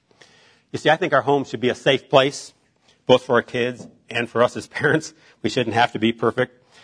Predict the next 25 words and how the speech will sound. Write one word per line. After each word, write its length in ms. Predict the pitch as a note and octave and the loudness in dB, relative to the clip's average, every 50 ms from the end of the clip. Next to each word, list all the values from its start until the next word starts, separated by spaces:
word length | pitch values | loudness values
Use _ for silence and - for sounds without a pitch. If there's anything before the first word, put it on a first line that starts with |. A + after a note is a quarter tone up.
| - _ _ _ _ - | -20 _ _ _ _ 0
and 260 | D#3+ D#3+ D#3 C#3+ - | 0 2 2 2 0
for 100 | C3+ B2 | 0 0
anybody 300 | B2 A#2+ A2 A2+ A2+ A2+ | 0 2 0 0 0 0
else 180 | A2+ A2 - | 0 -2 -2
who 120 | - A#2+ A2+ | -4 -8 -6
enters. 420 | A#2 A#2 G#2+ - C#3 C#3+ C#3+ - _ _ _ _ _ _ _ _ _ _ _ _ _ _ _ _ _ _ _ _ _ _ _ _ _ _ - | -6 -8 -2 0 0 0 -2 -10 _ _ _ _ _ _ _ _ _ _ _ _ _ _ _ _ _ _ _ _ _ _ _ _ _ _ -10
Our 140 | - B2 B2 | -8 -8 -8
home 500 | - - - - F3 E3 E3+ E3+ E3+ D#3+ | -8 -10 -4 -4 -4 -2 -2 -6 -8 -12
should 200 | - - D#3 B2 | -8 -8 -6 -2
be 80 | C3 C3+ | -2 -2
a 60 | B2+ | -2
place 240 | - - C3 C3+ - | 0 -2 -4 -4 -2
where 100 | B2+ G#2+ | -4 -2
milk 280 | G#2+ B2 C#3+ D#3+ - - | 2 2 0 0 0 -2
gets 220 | D#3 D3+ - - | -2 -2 -2 -4
spilled, 440 | - - D#3 D#3 E3+ C#3 G#2+ F#2+ _ _ _ _ _ _ _ _ _ _ _ _ _ _ - | -4 0 2 2 2 2 -2 -8 _ _ _ _ _ _ _ _ _ _ _ _ _ _ -16
and 100 | A#2+ A#2+ | -12 -12
the 40 | A2+ | -6
glasses 480 | - A2+ B2 C#3 C#3+ - C#3 A#2+ G#2 | 0 2 2 2 2 0 -6 -8 -6
may 180 | A2 B2 A#2+ B2+ | -4 -2 0 0
even 280 | B2 A#2 A#2+ A2 A2 G#2 | 0 0 -2 -4 -6 -4
hit 240 | - B2 - _ | -6 -6 -6 _
the 60 | - - | -12 -8
floor, 360 | - C3+ B2+ B2+ A#2 A2 _ _ _ _ _ _ _ _ _ _ _ _ _ _ _ _ _ - | 0 2 2 2 2 -2 _ _ _ _ _ _ _ _ _ _ _ _ _ _ _ _ _ -2
where 160 | B2 B2+ - | -2 -2 -2